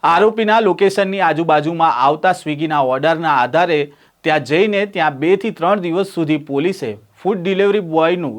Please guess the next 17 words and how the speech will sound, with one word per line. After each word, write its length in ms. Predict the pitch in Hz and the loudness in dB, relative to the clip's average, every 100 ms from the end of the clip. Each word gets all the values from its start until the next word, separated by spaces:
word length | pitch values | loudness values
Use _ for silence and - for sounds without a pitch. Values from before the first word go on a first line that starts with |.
| 120 | -6
રૂપ 180 | 160 147 | -6 0
ધારણ 300 | 143 139 123 | 0 0 -6
કર્યું 300 | 113 107 104 | -10 -12 -14
હતું 180 | 98 95 | -18 -14
અને 120 | 120 135 | -10 -8
આરોપીના 600 | 120 147 190 180 151 147 156 - - _ 147 | -4 -2 -2 -4 -4 -4 -6 -18 -20 _ -2
એડ્રેસની 500 | 160 196 277 277 254 - | 0 2 2 0 -8 -4
ખાતરી 380 | 151 151 233 262 | -2 0 -2 0
થઈ 120 | 175 180 | 0 0
જતા 260 | 165 156 139 139 | 0 2 0 0
પોલીસે 360 | 151 180 143 | 0 0 -2
આ 440 | 98 - _ - 151 | -12 -16 _ -2 -2
ઠગ 400 | - 170 190 175 | 0 0 4 2
આરોપીને 480 | 196 202 170 143 | 2 0 -2 -4
ઝડપી 460 | 147 127 151 147 123 | -4 -2 -2 -2 -4
પાડ્યો 300 | 117 104 101 | -6 -6 -12
હતો. 220 | 98 92 | -14 -18